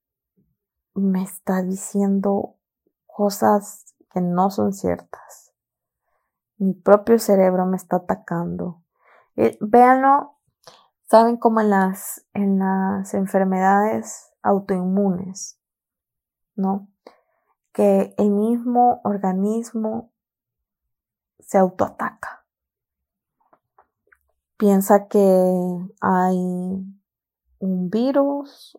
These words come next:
o que hay algo en el cuerpo a lo que hay que atacar y empieza a atacar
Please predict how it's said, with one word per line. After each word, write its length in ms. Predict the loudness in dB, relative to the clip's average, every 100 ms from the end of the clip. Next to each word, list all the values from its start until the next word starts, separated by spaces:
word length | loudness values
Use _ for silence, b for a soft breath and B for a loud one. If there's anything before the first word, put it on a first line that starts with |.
| -10
o 220 | -10 -8
que 220 | -6 -4
hay 680 | -2 -2 -4 -6 -8 -12 -16 _ _ _ _ _ _ _ _ _ 0
algo 760 | 4 6 4 2 0 0 -4 -10 -6
en 160 | -2
el 180 | -2 -2
cuerpo 680 | 4 6 4 -2 -6 -6 -8
a 100 | -10
lo 200 | -10 -8
que 100 | -4
hay 120 | -4
que 80 | -4
atacar 520 | -6 -8 -8 -8 -8 -10 _ _ _ _ -10
y 1080 | -8 -6 -6 -6 -8 -8 -10 -10 -12 -16 -20 _ _ _ _ _ _ _ _
empieza 760 | -10 -8 -2 -2 -2 -6 -8 -12 _ -8
a 140 | -6
atacar 500 | -4 -6 -4 -2 -4